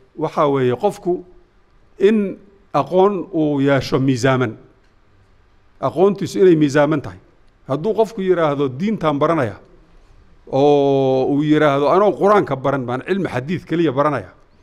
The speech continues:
ama uu yiraahdo, "Fiqhigii iyaan baranayaa iyo taariikhda Islaamka anoo luqaddii Carabiga baran," mana macquul ma aha. Qofkaas ma miisaanna aqoontiisu. Sidoo kale,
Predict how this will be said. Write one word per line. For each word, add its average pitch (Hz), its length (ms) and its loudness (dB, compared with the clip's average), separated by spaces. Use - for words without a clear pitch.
ama 147 320 2
uu 156 160 4
yiraahdo, 156 760 0
"Fiqhigii 190 640 -4
iyaan 151 200 2
baranayaa 143 560 0
iyo 123 240 -2
taariikhda 139 480 0
Islaamka 147 440 0
anoo 180 180 4
luqaddii 165 380 2
Carabiga 151 400 0
baran," 107 240 -10
mana 135 180 -2
macquul 143 420 2
ma 160 120 2
aha. - 160 -4
Qofkaas 185 400 -2
ma 180 100 2
miisaanna 123 640 -2
aqoontiisu. 120 600 -2
Sidoo 214 360 2
kale, 127 300 -4